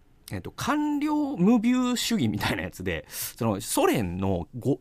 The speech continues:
えー、計画経済とか、今の人がどれぐらい知ってるか分かんないけど、こういう言葉を。いわゆるその、ま、えっと、中央で統制、えー、して、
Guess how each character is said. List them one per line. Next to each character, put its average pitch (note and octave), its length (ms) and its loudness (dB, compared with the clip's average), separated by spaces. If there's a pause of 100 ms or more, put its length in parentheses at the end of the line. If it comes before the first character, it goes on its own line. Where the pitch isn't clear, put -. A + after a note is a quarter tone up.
え F2 520 -2
ー、 - 40 -
計 G3+ 220 4
画 G#3+ 280 -4
経 F3 280 0
済 F2 200 -6
と E2 120 -12
か、 F2 300 -2
今 C#3+ 260 0
の G#2+ 100 -4
人 - 180 -14
が F2 140 -12 (300)
ど F#2 100 -8
れ G#2 60 -6
ぐ A#2+ 80 0
ら C3 60 2
い - 20 0
知 - 100 -6
っ - 40 -20
て D3 100 0
る - 60 -2
か F2 80 -6
分 F2 60 -6
か A#2+ 100 2
ん D3+ 60 2
な F#2+ 80 0
い E2+ 40 -8
け F2 80 -8
ど、 F#2 80 -8
こ F#2 100 -8
う - 20 -8
い - 80 -10
う F2+ 60 -14
言 F#2 100 -8
葉 F2+ 60 -10
を。 D#2+ 140 -12 (640)
い D#3+ 40 0
わ A3+ 60 4
ゆ C4+ 40 2
る - 60 0
そ C3+ 120 -2
の、 G#2 240 0 (220)
ま、 C3 180 4 (260)
え A2+ 120 0
っ F#2+ 40 -2
と、 F2+ 560 -4 (640)
中 C#4 280 0
央 D#4+ 240 0
で G2+ 180 -2
統 D#3+ 240 2
制、 D#3+ 420 0 (540)
え C3 320 0
ー、 B2 60 2
し - 120 0
て、 - 260 -2